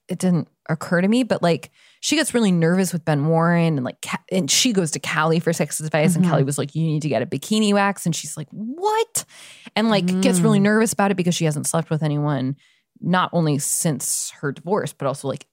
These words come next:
Speaker 1: ever who wasn't her husband. And she's really nervous about it.
Speaker 2: Okay, well, that makes a lot more sense.
Speaker 1: Yeah. And she goes to, she goes to, um,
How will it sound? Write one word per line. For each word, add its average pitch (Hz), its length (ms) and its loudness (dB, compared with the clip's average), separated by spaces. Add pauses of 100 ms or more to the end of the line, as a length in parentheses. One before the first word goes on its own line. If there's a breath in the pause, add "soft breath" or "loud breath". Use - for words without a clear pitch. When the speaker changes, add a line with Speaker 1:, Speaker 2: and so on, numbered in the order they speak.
Speaker 1:
ever 143 380 0
who 147 200 -6
wasn't 147 380 -8
her - 100 -16
husband. 156 720 -2
And 170 100 -2
she's 147 220 -8
really 147 180 -6
nervous 147 400 -6 (160)
about - 240 -10
it. - 140 -14
Speaker 2:
Okay, 339 260 2
well, 339 160 0
that 330 300 2
makes 311 240 -2
a 320 80 2
lot 240 240 0
more 226 160 2
sense. - 480 -4
Speaker 1:
Yeah. 175 400 2
And 247 100 2
she 277 120 2
goes 254 320 0
to, 202 760 4 (540)
she 226 120 0
goes 202 440 2
to, 175 340 2
um, 147 460 0